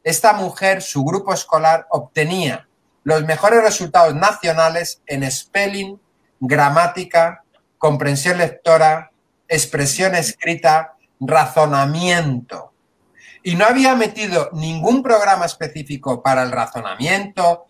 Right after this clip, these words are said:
el spelling, la comprensión lectora, la expresión escrita, ni ninguna metodología específica.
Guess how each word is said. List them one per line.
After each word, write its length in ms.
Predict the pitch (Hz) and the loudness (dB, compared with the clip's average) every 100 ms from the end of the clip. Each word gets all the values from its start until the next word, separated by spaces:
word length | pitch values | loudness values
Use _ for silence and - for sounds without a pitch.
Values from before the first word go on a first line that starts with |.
| - | -10
el 240 | 120 104 | -8 -6
spelling, 680 | - - 170 180 165 165 151 _ - | -8 0 2 2 -2 -6 -10 _ -2
la 100 | 127 | -2
comprensión 460 | 120 117 117 139 | -2 -6 -6 -2
lectora, 840 | 135 123 - 156 170 160 156 156 _ | -2 -4 0 4 6 6 4 0 _
la 100 | 135 | -2
expresión 420 | 123 139 131 123 | -2 -4 -8 -6
escrita, 760 | 117 - 180 196 208 220 214 - | -8 -8 -8 -2 2 0 -2 -12
ni 160 | 180 190 | -4 0
ninguna 440 | 196 190 214 247 | 0 0 4 4
metodología 680 | 254 247 233 208 175 - 226 | 4 4 4 4 4 2 0
específica. 560 | 202 156 147 226 143 - | 0 -2 -10 -12 -18 -20